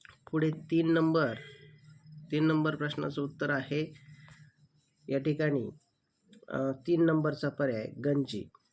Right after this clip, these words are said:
त्याच्यानंतर चार नंबरचा जो प्रश्न आहे त्या चार नंबरच्या प्रश्नाचं उत्तर या ठिकाणी दिसतंय,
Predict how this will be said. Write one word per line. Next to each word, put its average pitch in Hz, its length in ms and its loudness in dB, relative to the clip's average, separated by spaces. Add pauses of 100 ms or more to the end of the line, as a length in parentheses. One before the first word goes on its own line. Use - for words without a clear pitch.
(140)
त्याच्यानंतर 147 540 -2
चार 156 360 0
नंबरचा 156 720 0 (420)
जो 143 240 0
प्रश्न 147 400 -4
आहे 127 340 -2 (520)
त्या 143 160 -6
चार 147 240 0
नंबरच्या 147 580 -2
प्रश्नाचं 139 520 -6
उत्तर 131 480 -4 (320)
या 139 60 -4
ठिकाणी 139 600 -4 (560)
दिसतंय, 123 440 -6